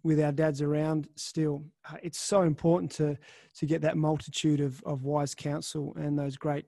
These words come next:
people around us, and then not being afraid to ask.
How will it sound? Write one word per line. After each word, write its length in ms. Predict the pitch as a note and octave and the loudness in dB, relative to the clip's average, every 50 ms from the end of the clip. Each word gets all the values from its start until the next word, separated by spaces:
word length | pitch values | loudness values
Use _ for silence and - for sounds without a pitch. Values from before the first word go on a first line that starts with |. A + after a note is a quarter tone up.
| _ _ | _ _
people 520 | - E3 D#3+ D3 - D3+ D3 C#3+ C3+ - _ _ - | -4 -2 -2 -2 0 0 -2 -2 -2 -6 _ _ -4
around 460 | D#3 D3+ D3 D3 D3+ D#3 D#3+ E3 D#3+ | -2 0 2 2 2 4 4 4 4
us, 440 | D#3+ D3 D3 D3 - - - - - _ - | 2 2 0 -4 -8 -12 -16 -18 -18 _ -4
and 180 | F3 E3 E3 D#3+ | -2 0 2 4
then 340 | E3+ E3+ E3+ E3 E3 - - _ | 4 4 4 4 2 0 -2 _
not 300 | E3+ E3 E3+ F#3 - D#3+ | 2 4 4 4 4 6
being 200 | F3+ F3+ F3+ F3 | 6 6 6 6
afraid 420 | E3 - - F3 F3 F3 F3+ E3 - | 4 2 0 2 2 4 2 2 0
to 200 | - E3 - - | -2 -2 0 0
ask. 460 | E3 F#3 F3+ E3 - - - - | 0 0 0 -2 -4 -10 -14 -16